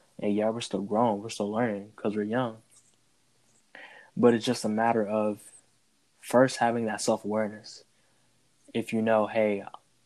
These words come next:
I'm not taking care of myself, I'm not doing this, I'm not doing that," then if you're not doing it for yourself,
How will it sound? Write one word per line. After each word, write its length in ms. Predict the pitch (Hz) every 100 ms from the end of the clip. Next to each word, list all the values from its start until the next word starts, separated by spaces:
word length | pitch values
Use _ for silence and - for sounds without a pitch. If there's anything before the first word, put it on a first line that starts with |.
| _ _ _ _ _ _ -
I'm 120 | 120
not 200 | 113 107
taking 220 | 120 110
care 140 | 101 110
of 40 |
myself, 500 | 104 101 - 98 98 - _ - - - _ _ -
I'm 140 | 117
not 160 | 113 104
doing 260 | 110 107 107
this, 200 | 107 -
I'm 180 | 110 113
not 200 | 104 101
doing 260 | 107 98 95
that," 360 | 110 110 - _ _ _ _ _ _ -
then 200 | 110 107
if 100 | 107
you're 80 | 120
not 220 | 120 110
doing 200 | 110 117
it 80 | 104
for 140 | -
yourself, 520 | 107 101 - 120 107